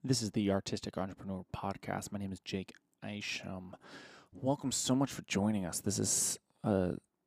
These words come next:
super fun podcast. I love doing this because I get to help inspire and help artists and solo entrepreneurs with their journey. This is all the stuff that I wish I learned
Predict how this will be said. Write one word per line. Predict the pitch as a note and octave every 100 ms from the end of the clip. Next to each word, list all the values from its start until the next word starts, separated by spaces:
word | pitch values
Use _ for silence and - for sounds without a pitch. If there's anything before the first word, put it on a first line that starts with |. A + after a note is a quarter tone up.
| _ _ -
super | - F3 C#3
fun | G#2 F#2
podcast. | F2 - F2+
I | -
love | A2 G#2 F#2+
doing | - F#2+ F#2+
this | F#2+ F#2
because | - F#2+ F#2+ F2
I | F2+
get | F#2
to | -
help | - G2 -
inspire | F#2 - - E2 F2+ F#2 -
and | E2+ D#2+ D#2 - _ -
help | - G#2+ G2+ - _ _ _ _ _ _ _ _ _ _ _ -
artists | - G#2+ G2+ - - -
and | G#2+ G2 -
solo | - G#2 F#2
entrepreneurs | F#2+ G2 - G2 G2 F#2
with | G2 F#2+
their |
journey. | F2 G2 F#2+ F#2+
This | G2+
is | G#2+
all | G2
the | F#2+
stuff | - F#2 - - - - - - - _
that | A2+
I | A2
wish | A#2 A#2+
I | A2+
learned | A2+ A2+ A2+ G#2+